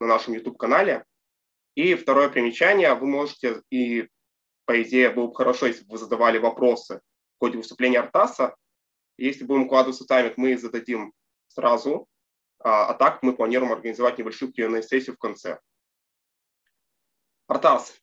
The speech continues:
привет еще раз. Спасибо, что согласился на воркшоп. А можешь, пожалуйста, рассказать о том, как начинался твой карьерный путь, как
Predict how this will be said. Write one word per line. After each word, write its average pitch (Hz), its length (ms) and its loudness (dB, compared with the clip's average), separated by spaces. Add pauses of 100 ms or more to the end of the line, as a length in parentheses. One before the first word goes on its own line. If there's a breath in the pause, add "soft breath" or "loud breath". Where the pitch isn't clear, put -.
(220)
привет 139 240 4
еще 147 220 0
раз. 214 260 4
Спасибо, 147 480 -4
что 127 440 4
согласился 127 800 -2 (240)
на 123 60 -4
воркшоп. 127 460 0 (720 soft breath)
А 127 760 4
можешь, 196 340 -2
пожалуйста, 151 480 0
рассказать 143 600 -2
о 123 80 -4
том, 147 360 -2
как 139 200 -4
начинался 160 500 -2
твой 151 160 -10
карьерный 147 400 -4
путь, 143 400 -8 (120)
как 131 360 0